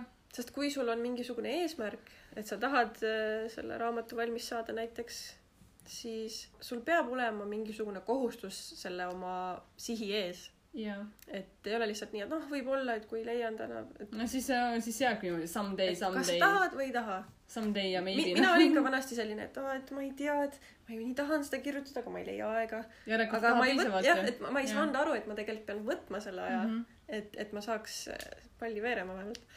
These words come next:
Speaker 2: Jaa, ja mõtlen, noh, priori-, prioriteet on ka väga oluline,
Speaker 1: Jah.
Speaker 2: fookus. Et kui see ongi nagu suur plaan midagi valmis saada, siis sa pead sellega tegelema. Ja et noh, ei tasu igaks juhtuks mingit uut pidu planeerida, vaata, et kui sul on nagu vaja, et kirjutamisaega tekitada
Speaker 1: Jaa.
Speaker 2: endale.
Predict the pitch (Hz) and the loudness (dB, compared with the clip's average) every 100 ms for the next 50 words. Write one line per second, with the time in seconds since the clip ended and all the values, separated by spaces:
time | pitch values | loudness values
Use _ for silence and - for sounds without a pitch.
0 | - 208 190 180 185 269 294 208 233 - | -10 -4 0 0 4 2 2 0 0 -2
1 | - 202 202 180 175 233 226 220 214 214 | -8 0 2 2 0 0 4 4 2 2
2 | 233 214 170 170 190 202 226 240 247 220 | 0 0 -4 -4 -4 -2 -2 -2 0 -2
3 | 196 180 196 233 262 - - - - 196 | 0 -2 0 0 -2 -6 -18 -18 -12 -10
4 | - 208 220 202 190 190 247 226 233 208 | -4 0 2 2 0 0 0 2 2 0
5 | 196 185 185 285 339 214 - - 196 190 | 0 0 2 2 4 2 -2 -2 0 2
6 | 180 185 - - - - 208 202 202 190 | 0 -4 -8 -20 -20 -10 -4 -4 -4 -6
7 | 190 254 277 269 262 262 269 - - - | -4 0 2 2 2 0 -2 -12 -16 -14
8 | - 208 202 196 202 214 220 - - 214 | -4 2 4 4 2 2 0 -2 -8 2
9 | 214 269 302 254 240 262 226 226 247 226 | 8 8 8 4 4 2 0 0 0 2
10 | 269 262 - 269 233 208 208 214 180 196 | 4 2 2 2 2 2 2 2 -2 -2
11 | 190 180 - 180 180 - 226 247 208 196 | 0 0 0 0 0 0 0 2 2 0
12 | 196 196 185 185 - - - 196 202 190 | -4 -4 -2 -2 -6 -16 -12 -2 0 0
13 | - 196 233 208 185 180 208 208 220 - | -2 -4 2 2 2 0 0 0 -2 -6
14 | - 185 202 190 185 | -6 -2 0 0 2